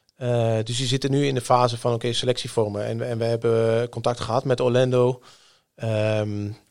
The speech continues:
eh, ik, ik, ik heb ook wel het gevoel dat dat weer een beetje kan ontstaan. Eh, dus dan gaat, gaat het toch weer het vraagstuk zijn: oké, hoe staan wij op dat moment ervoor? Eh, ligt, wat ligt er op tafel en is dat voor ons bespreekbaar? Eh,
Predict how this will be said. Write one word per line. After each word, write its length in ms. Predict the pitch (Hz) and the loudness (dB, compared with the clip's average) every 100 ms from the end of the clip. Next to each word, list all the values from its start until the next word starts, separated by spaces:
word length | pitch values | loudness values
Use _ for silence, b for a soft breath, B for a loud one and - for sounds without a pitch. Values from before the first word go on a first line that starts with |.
| _ _ | _ _
eh, 320 | 110 101 - | -14 -12 -14
ik, 140 | - | -14
ik, 180 | - 127 | -16 -12
ik 200 | - 127 | -12 0
heb 100 | 127 | 2
ook 100 | 127 | 4
wel 100 | 127 | 6
het 160 | 123 - | 4 2
gevoel 280 | - 131 | 0 2
dat 120 | 127 123 | 2 2
dat 140 | 120 | 2
weer 180 | 123 127 | 4 4
een 60 | 123 | 4
beetje 200 | 123 117 | 0 0
kan 140 | 120 | -2
ontstaan. 520 | 117 - 127 131 143 b b b b _ | -2 0 2 2 0 b b b b _
Eh, 400 | 127 120 113 110 117 | -10 -6 -2 -2 -4
dus 140 | 127 | -4
dan 100 | 131 | -2
gaat, 340 | 120 131 131 147 | 4 4 4 2
gaat 200 | 127 139 | 2 2
het 100 | 131 | 2
toch 140 | 151 127 | 2 4
weer 100 | 131 | 2
het 100 | - | 2
vraagstuk 400 | 127 131 - 123 | 2 2 0 0
zijn: 280 | 127 120 117 | 0 0 0
oké, 160 | 120 | 0
hoe 180 | 113 117 | 2 0
staan 220 | - 123 | 0 2
wij 140 | 120 120 | 2 2
op 100 | 117 | 2
dat 120 | 127 | 0
moment 220 | 123 117 | 0 -4
ervoor? 480 | 110 143 147 151 - b b b _ | 0 4 4 2 -6 b b b _
Eh, 220 | 120 110 110 - | -4 -4 -4 -8
ligt, 380 | 139 127 - 131 | -4 0 0 0
wat 140 | 127 | 2
ligt 140 | 135 - | 2 0
er 60 | |
op 80 | 113 | 2
tafel 520 | 139 151 147 139 139 | 4 4 4 0 0
en 60 | 135 | 0
is 80 | 117 | -2
dat 100 | 113 | -4
voor 120 | 123 | -4
ons 100 | 117 | -6
bespreekbaar? 800 | - - 143 135 131 127 127 117 - | -6 0 0 4 6 6 4 0 -6
Eh, 240 | 127 113 | -4 -2